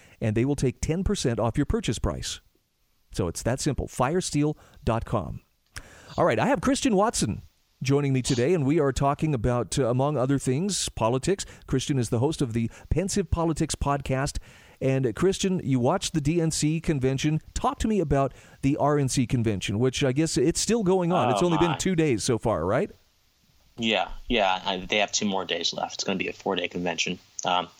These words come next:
Speaker 2: that, that's what I've read, at least. Oh, my. Um,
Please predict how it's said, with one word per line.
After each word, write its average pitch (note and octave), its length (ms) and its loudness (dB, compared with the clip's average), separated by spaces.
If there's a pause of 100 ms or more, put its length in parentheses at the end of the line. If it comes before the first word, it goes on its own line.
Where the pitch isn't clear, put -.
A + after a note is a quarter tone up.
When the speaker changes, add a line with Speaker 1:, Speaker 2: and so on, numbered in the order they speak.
(140)
Speaker 2:
that, G2+ 100 0
that's - 180 0
what F#2+ 80 2
I've F2 120 -2
read, F#2+ 100 2
at F2 80 -4
least. - 340 -6 (480)
Oh, F3+ 140 4
my. G#2+ 380 0 (100)
Um, C#3+ 460 0